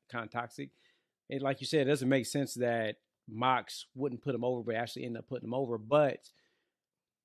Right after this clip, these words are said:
to Punk's, um, take, like, that match was kinda stupid. I, I, I like that when he,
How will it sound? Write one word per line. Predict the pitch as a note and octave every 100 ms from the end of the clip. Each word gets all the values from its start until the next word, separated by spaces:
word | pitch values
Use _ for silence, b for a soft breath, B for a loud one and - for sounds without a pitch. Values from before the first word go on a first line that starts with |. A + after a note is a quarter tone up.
| -
to | F3 E3+ D3+ C#3+ C3+ B2 -
Punk's, | F3+ E3+ - - - - - _ _ _ -
um, | C#3+ C3+ B2+ A#2+ A2+ A2+ A2+ _ _ _ _ -
take, | F#3+ A3 - - _ _ _ _ _ _ _ _ _ _ _ _ -
like, | C#3+ A2+
that | B2+ E3 D3+
match | D3 C#3 E3+ - - - _ _
was | C3 A#2
kinda | D3+ A#2
stupid. | - - D#3+ A2+
I, | G#2 B2 C3+ B2+ -
I, | C#3
I |
like | C#3 B2+
that | D3+ D3+ C#3 _ _
when | C3+
he, | C3